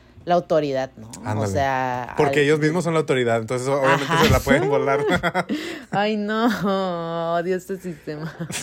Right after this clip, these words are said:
Speaker 2: <laughs>
Speaker 1: Ay, no, justamente, ajá, exacto, ellos hacen sus reglas y dicen, "No, pues, mi compadre ahorita me va a sacar de, del apuro", ¿no? O sea, y es como, y es lo mismo que pasa, que,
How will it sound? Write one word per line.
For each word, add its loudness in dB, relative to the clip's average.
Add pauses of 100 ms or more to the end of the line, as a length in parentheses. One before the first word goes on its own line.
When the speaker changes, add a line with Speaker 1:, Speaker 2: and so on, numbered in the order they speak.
(340)
Speaker 2:
<laughs> -4
Speaker 1:
Ay, 2
no, 2
justamente, 0
ajá, 2
exacto, 0
ellos 4
hacen 2
sus 0
reglas 2
y -2
dicen, -6
"No, -8
pues, -6
mi -4
compadre -2
ahorita -6
me -10
va -4
a -6
sacar -10
de, -10 (460)
del 0
apuro", -6
¿no? -8
O -4
sea, 2
y 0
es -2
como, 0
y -2
es -2
lo 4
mismo -2
que 2
pasa, 0
que, 0